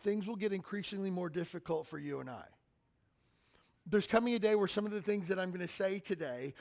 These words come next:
are gonna be labeled hate speech in our society and are gonna be falling out of favor.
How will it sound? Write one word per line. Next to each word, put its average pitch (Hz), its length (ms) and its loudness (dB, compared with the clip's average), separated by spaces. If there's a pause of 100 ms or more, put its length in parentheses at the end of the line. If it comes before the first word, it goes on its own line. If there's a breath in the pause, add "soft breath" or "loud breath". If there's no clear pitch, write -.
(140 loud breath)
are 170 100 0
gonna 170 160 -2
be 175 100 -4
labeled 170 520 2
hate 196 240 0
speech - 420 -8
in 175 60 -4
our 160 120 -4
society 165 800 -2 (420 soft breath)
and 170 80 -4
are 180 60 -2
gonna 180 140 -2
be 185 340 0 (280)
falling 202 280 4
out 175 100 2
of 156 80 0
favor. 170 460 0